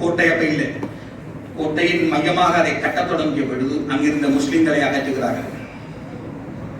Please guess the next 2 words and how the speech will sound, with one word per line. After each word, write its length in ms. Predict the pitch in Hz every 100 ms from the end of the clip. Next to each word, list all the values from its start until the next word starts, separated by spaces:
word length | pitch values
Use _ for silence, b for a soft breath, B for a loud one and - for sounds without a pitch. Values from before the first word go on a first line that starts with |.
| - - - - - - - - - - - -
போர்த்துகீசர்கள் 760 | 135 - - - - - 185 202 - - - - - -
வெற்றிமாறா 500 | 131 131 208 190 190